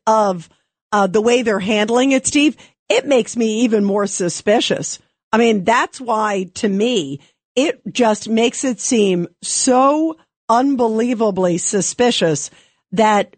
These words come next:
basically they can't give a straight answer. They can't even tell us when they discovered it. They lie about when the first family was there. I mean, if they're trying to diffuse it, they're basically, uh, making it seem worse. By the way, Steve, I was just checking, too,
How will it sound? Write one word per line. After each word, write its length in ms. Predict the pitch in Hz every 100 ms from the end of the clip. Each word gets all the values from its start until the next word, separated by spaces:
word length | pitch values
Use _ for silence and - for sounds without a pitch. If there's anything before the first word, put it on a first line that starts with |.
| 190
basically 840 | 233 285 - 247 233 220 214 208
they 200 | 185 202
can't 280 | - 277 302
give 120 | 311
a 60 | 269
straight 320 | - 226 208
answer. 380 | 175 175 - 185
They 120 | 180
can't 180 | 285 277
even 160 | 247
tell 200 | 226 214
us 140 | 202 208
when 180 | 208
they 120 | 240 226
discovered 520 | 208 - 180 170 170
it. 200 | 170 185 - - -
They 140 | 233
lie 340 | 220 208 233 294
about 440 | 247 220 208 202
when 240 | 214 220
the 60 | 214
first 340 | - 220 196
family 380 | - 208 202 190
was 220 | 180 180 -
there. 440 | 226 240 - - - _ _ -
I 80 |
mean, 200 | 220 233
if 120 | 226 202
they're 160 | 262
trying 480 | 277 - 277 277 285
to 140 | - 233
diffuse 580 | 202 202 247 285 392 196
it, 240 | 160 - _ _ _
they're 220 | - 285 311
basically, 880 | 240 240 - 247 208 202 180 175
uh, 320 | - 202 185 170
making 440 | 208 214 226 208
it 280 | 185 170 - -
seem 320 | - 254 208
worse. 320 | 208 175 151
By 160 | 277 320
the 100 | 277
way, 140 | 254
Steve, 260 | 262 262 214
I 80 | 208
was 120 | 226
just 180 | 285 -
checking, 400 | 269 262 202 180
too, 340 | 233 196 156